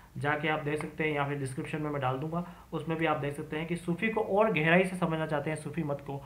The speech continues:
सूफी आंदोलन को, तो आप उसे देख सकते हैं। Thank you for watching me, और इसी तरह से बने रहें, subscribe करना ना भूलें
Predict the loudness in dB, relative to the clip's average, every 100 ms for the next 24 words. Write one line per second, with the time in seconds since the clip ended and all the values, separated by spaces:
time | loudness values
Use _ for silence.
0 | -14 -8 -4 2 6 6 4 4 6 4
1 | 2 -4 -2 0 0 -4 -6 -4 -4 -6
2 | -4 -4 -2 -2 -2 0 0 -2 -2 -4
3 | -4 -10 -12 -12 -2 0 2 2 2 2
4 | 2 0 2 2 4 2 0 -4 2 2
5 | 4 2 4 2 2 2 0